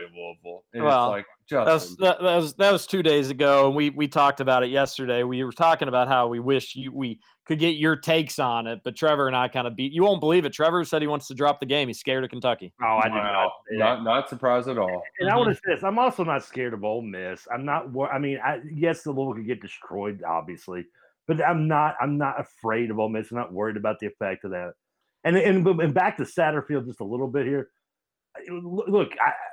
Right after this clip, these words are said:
Speaker 3: I've said last year I defended him somewhat because I didn't think the team should have been that bad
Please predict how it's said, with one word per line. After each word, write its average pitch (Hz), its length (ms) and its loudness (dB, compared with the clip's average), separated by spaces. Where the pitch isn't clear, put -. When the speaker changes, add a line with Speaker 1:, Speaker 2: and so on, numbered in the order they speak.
Speaker 3:
I've 196 200 2
said 165 180 0
last 170 280 2
year 147 80 2
I 117 40 -4
defended 143 400 -4
him 117 120 -4
somewhat 127 540 -2
because 120 240 -6
I 113 140 -2
didn't 151 120 -4
think 127 120 -6
the 98 140 -14
team 135 180 -6
should - 180 -6
have 110 100 -6
been 107 140 -4
that 101 240 -8
bad 113 400 0